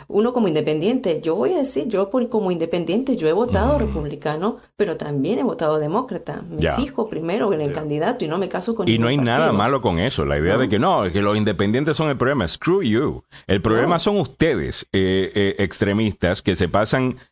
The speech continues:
Speaker 2: eh, presentándonos las peores opciones y después cuando no queremos votar en noviembre, porque ustedes en sus primarias nos presentaron, you know, dos simios,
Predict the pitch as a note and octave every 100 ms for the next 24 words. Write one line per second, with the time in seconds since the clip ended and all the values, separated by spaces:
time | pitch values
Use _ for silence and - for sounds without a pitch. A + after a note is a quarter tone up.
0 | _ - F#2 E2+ G2+ G2 G2+ G2 A#2 C3
1 | B2+ A2+ - G#2 G#2+ C3 B2+ A#2+ - G2
2 | D2+ D2 - _ - G#2 G2+ C3 C#3 C3+
3 | B2 A#2 B2+ C3 A#2+ A2+ C#3 A#2 G#2 G#2
4 | A2 B2+ F2+ D#2 - _ _ - G2 F#2+
5 | F#2+ C#3 B2+ G#2 G2+ F#2+ G2 - G2+ A#2
6 | A#2 F2+ F2+ - - G2 F2+ F#2+ G2+ F2+
7 | A2+ B2+ B2+ A2+ - A#2 G2 F2+ A#2+ B2
8 | - E3 G#2 D2 G2+ -